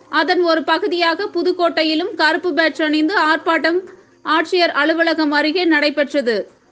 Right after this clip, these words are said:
ஆர்ப்பாட்டத்திற்கு தமிழ்நாடு நியாய விலைக்கடை பணியாளர் சங்க மாநில துணைத் தலைவர் விஸ்வநாதன் தலைமை தாங்கினார். தமிழ்நாடு அரசு பணியாளர் சங்க மாநில தலைவர் சிவகுமார்,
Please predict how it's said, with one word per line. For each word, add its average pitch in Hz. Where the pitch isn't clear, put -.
ஆர்ப்பாட்டத்திற்கு 349
தமிழ்நாடு 330
நியாய 311
விலைக்கடை 311
பணியாளர் 302
சங்க 311
மாநில 311
துணைத் 302
தலைவர் 269
விஸ்வநாதன் 320
தலைமை 302
தாங்கினார். 254
தமிழ்நாடு 349
அரசு 339
பணியாளர் 320
சங்க 302
மாநில 311
தலைவர் 294
சிவகுமார், 294